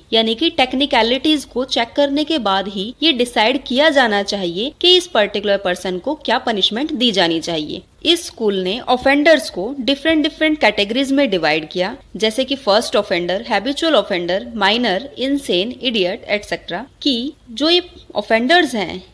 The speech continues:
इनको इनकी कैटेगरीज के हिसाब से ही पनिशमेंट मिलनी चाहिए, सभी को इक्वल पनिशमेंट नहीं मिलनी चाहिए, यानी कि किसी भी ऑफेंडर की जो मेंटल स्टेट है उसको कंसीडर किया जाना चाहिए। लेकिन इस स्कूल को भी आगे चल के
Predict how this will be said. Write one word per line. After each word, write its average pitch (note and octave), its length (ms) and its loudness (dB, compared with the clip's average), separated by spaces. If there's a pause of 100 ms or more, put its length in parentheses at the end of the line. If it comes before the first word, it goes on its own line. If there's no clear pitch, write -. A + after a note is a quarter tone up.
इनको C#4+ 260 -2
इनकी F4 240 2
कैटेगरीज B3+ 640 0
के E4+ 120 4
हिसाब A3+ 420 0
से - 160 -2
ही E4 120 2
पनिशमेंट A3 560 0
मिलनी F#3+ 300 0
चाहिए, F#3+ 420 -4 (220)
सभी A#3+ 360 0
को F4+ 180 -2
इक्वल C#4 320 2
पनिशमेंट C#4+ 500 -2
नहीं C4 300 2
मिलनी F#3 260 0
चाहिए, E3+ 360 -4 (320)
यानी A3+ 300 -2
कि C4 140 -6
किसी D4+ 320 -2
भी F4+ 120 2
ऑफेंडर A3+ 580 0
की A#3+ 180 -8
जो D4+ 120 -2
मेंटल A3 420 0
स्टेट G#3 340 -2
है A#3 160 -4 (240)
उसको C#4 260 -2
कंसीडर G#3+ 500 -2
किया B3 280 4
जाना D#3+ 280 -2
चाहिए। E3+ 400 -8 (240)
लेकिन C4+ 260 0
इस D4 300 -2
स्कूल C#4 300 2
को F#3 180 0
भी G#3 220 -6 (120)
आगे A3 300 2
चल D4 220 2
के B3 240 -6